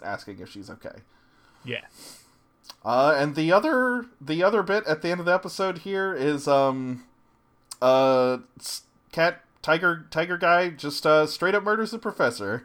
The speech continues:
Speaker 2: Yeah, the professor goes to try to kill Yue, and then, but Catboy is like, "Nope," attacks the professor, and he's like, "I don't want to close the mirror world anymore." And, like, maybe the one who wins the Rider War is the real hero.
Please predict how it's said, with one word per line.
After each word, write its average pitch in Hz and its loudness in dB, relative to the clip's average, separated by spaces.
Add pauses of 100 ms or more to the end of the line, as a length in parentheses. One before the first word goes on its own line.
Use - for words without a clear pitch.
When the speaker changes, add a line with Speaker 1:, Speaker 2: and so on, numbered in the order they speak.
(160)
Speaker 2:
Yeah, 147 2
the - -8
professor 190 -2
goes 151 0
to 147 -8
try 135 2
to 135 -4
kill 135 0
Yue, 123 -4
and 110 -6
then, 117 -2
but 120 -8
Catboy 143 0
is 117 -8
like, - -8
"Nope," 135 -2 (600)
attacks 135 0
the 135 -12
professor, 120 -2
and 113 -4
he's 113 -6
like, 110 -8 (100)
"I 147 4
don't 131 2
want 120 0
to 110 -8
close 113 -4
the 120 -10
mirror 113 -6
world 113 -8
anymore." 113 -10 (1120)
And, 120 -6
like, 117 -2
maybe 147 2
the 131 4
one 123 0
who 120 -4
wins 117 -4
the 117 -10
Rider 113 -2
War 117 -4
is 113 -12
the 110 -16
real 110 -12
hero. 113 -8